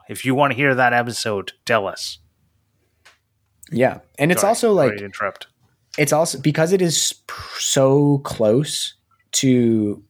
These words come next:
Speaker 2: my, everything I do on my own, it's forced me to think about everything I do on my own a lot more like a business, because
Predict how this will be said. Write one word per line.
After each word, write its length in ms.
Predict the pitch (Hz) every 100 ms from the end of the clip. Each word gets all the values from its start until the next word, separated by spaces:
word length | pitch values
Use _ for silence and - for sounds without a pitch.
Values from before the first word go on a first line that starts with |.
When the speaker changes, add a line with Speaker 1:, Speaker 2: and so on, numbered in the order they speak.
| _
Speaker 2:
my, 480 | 110 107 107 107 104
everything 320 | 113 117 135 120
I 60 |
do 160 | 110 110
on 80 | 107
my 140 | 101
own, 320 | 101 113 180 - - - -
it's 160 | 165
forced 380 | - 139 165 180
me 100 | 143
to 100 | 120
think 220 | 110 113
about 400 | 113 107 101 95 - _ _ _ _ -
everything 340 | 117 120 123
I 60 | 110
do 140 | 107
on 60 | 104
my 100 | 101
own 180 | 127 160
a 60 |
lot 200 | 107 101
more 200 | 98 107
like 160 | 104 98
a 60 | 98
business, 440 | 110 117 92 -
because 520 | - 107 104 98 -